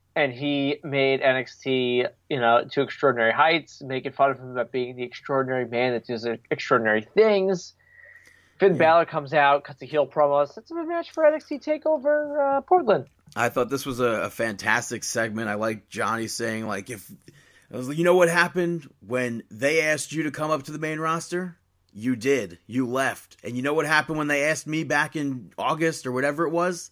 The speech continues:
Speaker 2: I said no. I stayed here. I, when I say I'm N X T for life, I'm N X T for life."
Speaker 1: Yeah. But I, I'm excited.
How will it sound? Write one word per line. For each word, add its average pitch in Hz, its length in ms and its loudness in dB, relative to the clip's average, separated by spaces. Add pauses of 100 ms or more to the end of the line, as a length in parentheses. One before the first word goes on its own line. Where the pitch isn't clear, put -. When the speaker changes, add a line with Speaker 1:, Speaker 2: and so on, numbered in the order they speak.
(100)
Speaker 2:
I 143 100 -2
said 160 300 -2
no. 131 460 -2 (1400)
I 127 140 2
stayed 143 500 -2
here. 95 220 -8
I, 110 140 -2
when 120 160 -2
I 143 140 4
say 147 320 -2
I'm 135 320 0
N 131 140 -4
X 135 220 -2
T 151 140 -4
for 127 140 -8
life, 131 300 -2
I'm 123 240 -2
N 127 180 -6
X 123 260 -6
T 131 160 -4
for 101 180 -12
life." 98 460 -8 (1040)
Speaker 1:
Yeah. 117 320 0 (840)
But 104 360 -6 (300)
I, 160 240 4
I'm 160 260 0
excited. 160 440 0